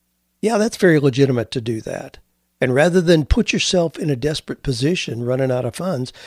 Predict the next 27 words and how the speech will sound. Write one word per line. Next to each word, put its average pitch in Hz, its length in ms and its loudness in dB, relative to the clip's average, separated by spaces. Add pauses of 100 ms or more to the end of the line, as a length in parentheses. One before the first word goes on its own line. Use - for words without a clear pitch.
(220)
or 139 400 2 (260)
considering 135 640 -2
borrowing 135 520 0
money, 143 320 -2 (260)
no, 127 260 2
absolutely. 131 840 0 (180)
Get 160 160 2
a 190 60 4
job 127 500 2 (240)
and 143 160 0
then 127 180 2
donate 139 540 -2
that 127 280 -2 (500)
ten 165 200 2
to 143 60 -4
fifteen 175 380 2
hours 147 300 0
a 127 60 -2
week 196 200 -2
that 160 80 -6
we 135 120 -2
talk 131 240 0
about 117 240 -8
so - 120 -6
much 117 280 -6 (260)
to - 100 -2
building 135 520 2